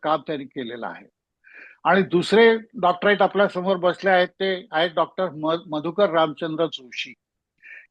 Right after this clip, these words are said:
यांचेही बरेच व्हिडिओ आपण आपल्या चॅनलवर आजपर्यंत बघितलेले आहेत. ते अत्यंत विद्वान असून नागपूर विद्यापीठामध्ये मराठीचे,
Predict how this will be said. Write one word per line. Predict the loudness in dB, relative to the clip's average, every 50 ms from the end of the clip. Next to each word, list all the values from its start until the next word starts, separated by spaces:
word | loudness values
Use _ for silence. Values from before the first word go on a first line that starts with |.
| 0
यांचेही | 2 2 2 4 4 4 6 6 6 4
बरेच | 2 2 2 2 2 0 -2
व्हिडिओ | -4 -2 0 2 4 4
आपण | 6 4 4 2 0 -2
आपल्या | -2 -2 -2 -4 -4 -4
चॅनलवर | -2 -4 -6 -4 -4 -4 -4 -2 -2 0
आजपर्यंत | 0 0 -2 -2 -6 -8 -6 -6 -6 -6
बघितलेले | -6 -6 -6 -6 -8 -10 -12 -14 -12 -14
आहेत. | -14 -16 -18 -20 _ _ _ _ _ _ _ _ _ _ _ _ _ _ -20 -20 -20 -20 _ _ _ 2
ते | 4 4 4 4 2 -2 -10 _ _ _ _ _ -8
अत्यंत | -8 -8 -4 _ -2 -2 0 0 0
विद्वान | -2 -2 -2 0 2 4 4 4
असून | 2 -2 -2 -4 -4 -2
नागपूर | -2 -2 -4 -2 _ -2 -2
विद्यापीठामध्ये | -2 -4 -8 -12 -14 -6 0 0 2 2 2 2 2 2 2 2 0 -2
मराठीचे, | 0 -2 -2 -2 -2 -2 -4 -6 -4 -2 -2 -2 -4 -6 -10